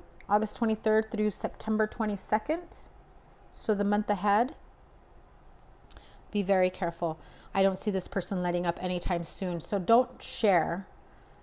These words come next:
your love life, your friendships, your relationship.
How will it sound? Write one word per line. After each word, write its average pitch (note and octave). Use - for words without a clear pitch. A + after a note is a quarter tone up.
your F3+
love E3+
life, F#3
your F3+
friendships, F3+
your F3+
relationship. E3+